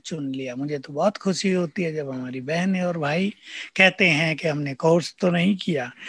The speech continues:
पर क्लासेस सुन के हम सवेरे उठकर अमृत वेला बहुत अच्छा योग कर रहे हैं, हमने पवित्रता धारण कर ली, हमने लहसुन प्याज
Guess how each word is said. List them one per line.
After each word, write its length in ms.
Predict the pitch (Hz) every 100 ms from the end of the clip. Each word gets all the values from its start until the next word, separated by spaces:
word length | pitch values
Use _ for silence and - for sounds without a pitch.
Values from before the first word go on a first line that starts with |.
| - -
पर 100 | 151
क्लासेस 580 | - 165 170 - 185 -
सुन 300 | 180 175 180
के 160 | 185
हम 220 | 143 143
सवेरे 440 | 139 - 165 180 160
उठकर 460 | 147 - - 165
अमृत 340 | 143 147 185 175 -
वेला 300 | 160 143 135
बहुत 360 | 131 170 220 226
अच्छा 300 | 196 - 180
योग 320 | 165 160 151 -
कर 140 | 165
रहे 220 | 147 151
हैं, 260 | 139 139 135 _ - - -
हमने 260 | 196 196 185
पवित्रता 680 | - 175 170 185 156 - 151
धारण 520 | 139 135 196 208 196
कर 180 | - 170
ली, 300 | 151 151 151
हमने 280 | 143 147 139
लहसुन 380 | 139 135 165
प्याज 220 | 147 143